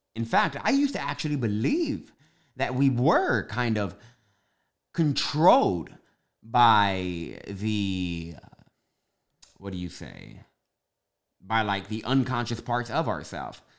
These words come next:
right? And it's not that these unconscious parts of ourself control us. It's that they definitely have a strong influence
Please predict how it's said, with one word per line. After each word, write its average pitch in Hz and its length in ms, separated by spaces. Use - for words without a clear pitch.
right? 123 260
And 123 140
it's - 280
not 190 280
that 240 220
these 165 180
unconscious 139 580
parts 123 320
of 120 140
ourself 107 560
control 147 680
us. - 240
It's 107 160
that 110 240
they 98 380
definitely 143 640
have 147 440
a 85 140
strong 143 560
influence 113 760